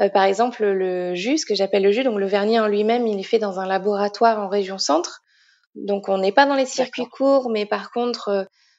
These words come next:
Speaker 1: heu, heu, on transfère tout à Paris pour, heu, la finalisation, le conditionnement final. Donc, on est vraiment assez proche. Et, hem, donc, comme je disais, le bouchon est fait à trente kilomètres d'Aix-en-Provence, heu,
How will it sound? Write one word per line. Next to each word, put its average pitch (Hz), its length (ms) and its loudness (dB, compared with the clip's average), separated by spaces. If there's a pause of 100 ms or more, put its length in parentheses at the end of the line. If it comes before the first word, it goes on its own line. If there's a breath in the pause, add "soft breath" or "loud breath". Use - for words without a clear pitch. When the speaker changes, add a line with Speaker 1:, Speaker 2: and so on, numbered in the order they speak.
(140)
Speaker 1:
heu, 202 40 4
heu, 196 220 4
on 214 100 -2
transfère 214 480 -4
tout 277 160 2
à 254 100 6
Paris 247 460 2
pour, 202 260 -4
heu, 196 160 0
la 196 120 -2
finalisation, 214 720 0
le 226 120 4
conditionnement 202 580 -4
final. 226 360 0
Donc, 190 160 -6
on 196 100 -4
est 196 100 0
vraiment 208 240 0
assez 233 240 0
proche. - 440 2 (680)
Et, 233 140 6
hem, 208 520 2
donc, 214 220 -4
comme 226 180 0
je 202 60 -2
disais, 214 260 2
le 233 100 0
bouchon 220 440 -4
est 220 120 0
fait 220 320 2
à 185 100 -2
trente 226 260 -8
kilomètres 220 560 -2
d'Aix-en-Provence, 202 880 -6
heu, 175 240 -12